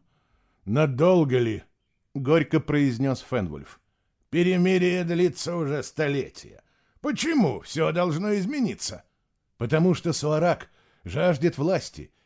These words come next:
и его безумие нарастает», ответил Герик. «Он не успокоится, пока не поработит весь мир». «Об этом давно говорят»,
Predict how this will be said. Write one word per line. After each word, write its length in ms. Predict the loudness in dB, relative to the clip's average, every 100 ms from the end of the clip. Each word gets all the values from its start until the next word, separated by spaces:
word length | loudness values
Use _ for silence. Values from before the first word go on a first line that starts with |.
| _
и 80 | -2
его 260 | 0 0
безумие 640 | 0 0 0 2 2 2 0
нарастает», 840 | 0 0 -2 -4 -2 -2 -2 -8 _ _ _ _
ответил 520 | -4 -2 -2 -2 -2 -4
Герик. 480 | -2 -2 -4 -8 _ _ _ _ -4
«Он 280 | 0 4
не 100 | 4
успокоится, 800 | 4 2 -2 -2 0 0 0 -6
пока 280 | -8 -4 -2
не 120 | -2
поработит 640 | -2 -2 -2 -4 -6 -6
весь 200 | -6 -4
мир». 240 | -4 -4 -6 _ _ _ _ _ _ _ _ _ _
«Об 320 | -2 0 2
этом 500 | 4 2 2 0 0
давно 560 | 0 0 0 -2 -2 -4
говорят», 840 | -4 -6 -4 -2 0 -2 -4 -14